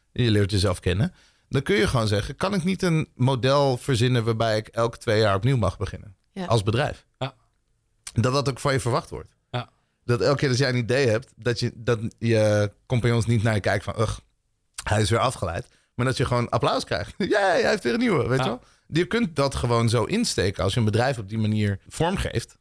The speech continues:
Speaker 1: dan kan dat. Alleen we zijn zo gewend om de andere manieren in te zetten dat het, eh, is wat het is.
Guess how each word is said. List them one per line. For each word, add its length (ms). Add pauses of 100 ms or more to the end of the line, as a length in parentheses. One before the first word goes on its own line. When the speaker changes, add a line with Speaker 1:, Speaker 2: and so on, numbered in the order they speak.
Speaker 1:
dan 220
kan 220
dat. 260 (120)
Alleen 240
we 80
zijn 140
zo 160
gewend 400
om 140
de 140
andere 360
manieren 460
in 140
te 120
zetten 320
dat 180
het, 180
eh, 80 (280)
is 160
wat 120
het 140
is. 160